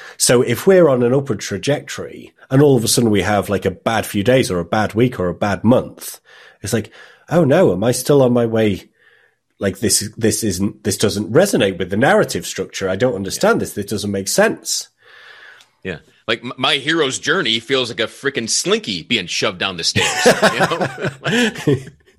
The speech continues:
Speaker 2: <laughs> But, um, so far in your journey, does anything stand out as kind of the most surprising thing you've learned about yourself?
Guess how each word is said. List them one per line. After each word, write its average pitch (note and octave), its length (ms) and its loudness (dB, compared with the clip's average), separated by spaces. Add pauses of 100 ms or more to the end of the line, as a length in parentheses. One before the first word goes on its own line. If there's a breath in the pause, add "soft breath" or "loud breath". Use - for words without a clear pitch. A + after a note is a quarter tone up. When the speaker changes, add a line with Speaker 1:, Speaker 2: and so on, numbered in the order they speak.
(600 loud breath)
Speaker 2:
<laughs> - 20 -
But, - 260 -2
um, G2+ 220 -6 (1800 soft breath)
so G#3 260 2
far C#3 320 0
in C3+ 220 -2
your B2+ 140 -4
journey, G#2+ 680 -4 (1300)
does B2+ 180 0
anything F#3 340 -2
stand C#3 340 -2
out C#3 240 -2
as G#2+ 120 -8
kind A2+ 160 -4
of F#2 60 -6
the G2 80 -4
most A2 340 -2
surprising A#2+ 560 -2
thing A2+ 400 -4
you've F#2+ 240 -6
learned G2+ 200 -2
about G2 200 0
yourself? - 560 -6